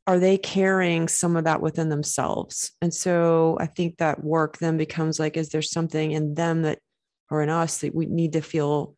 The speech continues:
or that we're, we're carrying shame or we're carrying guilt or we're carrying, like, a lack of self-forgiveness just 'cause we happen to be born into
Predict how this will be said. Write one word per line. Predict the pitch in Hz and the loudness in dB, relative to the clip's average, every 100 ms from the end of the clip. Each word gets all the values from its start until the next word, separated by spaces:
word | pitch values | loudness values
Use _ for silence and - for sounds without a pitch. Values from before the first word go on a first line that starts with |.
| _ _ _ _ _ _ - - | _ _ _ _ _ _ -12 -2
or | 160 | 0
that | 160 | 0
we're, | 160 160 151 | 2 0 0
we're | - | -4
carrying | 151 - 156 147 | -2 0 0 0
shame | - - 151 151 180 | 0 0 2 2 2
or | 190 165 | 2 2
we're | 151 | 2
carrying | - 160 151 143 | 0 -2 0 0
guilt | 156 170 185 - | 2 2 2 0
or | |
we're | 151 151 | -2 -2
carrying, | - 160 156 151 151 | -4 -4 -2 -2 -2
like, | 147 | -2
a | 151 | -2
lack | 147 151 156 | -2 -2 -4
of | 147 | -6
self-forgiveness | - - 143 - 180 185 185 190 | -4 -2 -2 -2 -4 -2 0 -2
just | 190 160 - | -2 -6 -6
'cause | 160 | -4
we | 151 | -2
happen | 151 151 - 151 | -2 -4 -4 -4
to | |
be | 147 151 | -2 -4
born | 143 156 156 151 147 | -2 0 2 0 0
into | 151 147 - 151 139 135 135 | 0 0 -2 -2 0 0 -2